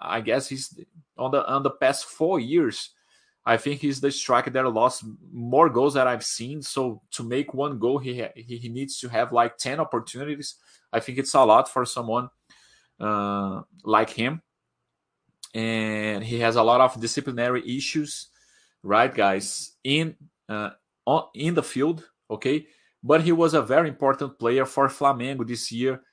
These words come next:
Uh, Flamengo was the, the champion of the Copa do Brasil and Libertadores. He was a very important, he, he, he scored the, the only goal, the unique goal, uh, against Atlético Paranaense on the finals of the Libertadores.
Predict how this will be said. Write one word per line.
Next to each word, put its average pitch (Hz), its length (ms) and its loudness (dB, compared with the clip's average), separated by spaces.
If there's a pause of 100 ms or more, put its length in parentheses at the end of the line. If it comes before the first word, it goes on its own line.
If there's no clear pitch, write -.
(240)
Uh, 107 140 -2
Flamengo 117 400 0
was 117 200 0
the, 117 160 4
the 101 140 0
champion 117 420 -4
of 110 240 -2
the 107 180 0
Copa - 220 -2
do 113 60 -8
Brasil 110 460 -4
and 110 100 -4
Libertadores. 107 760 -2
He - 140 -16
was 113 140 -4
a 101 60 -4
very 123 180 2
important, 117 420 -2
he, 113 220 -12
he, 117 220 -8
he 113 40 -14
scored 147 560 2
the, 117 140 0 (120)
the 131 320 -2
only 170 280 2
goal, 127 360 2 (640)
the 117 100 4
unique 135 440 -2
goal, 127 320 4
uh, 120 140 0
against 117 400 -4
Atlético 113 300 -2
Paranaense 113 540 -4
on 110 100 -2
the 107 80 0
finals 110 320 -2
of 107 140 -4
the 110 100 -2
Libertadores. 107 720 -4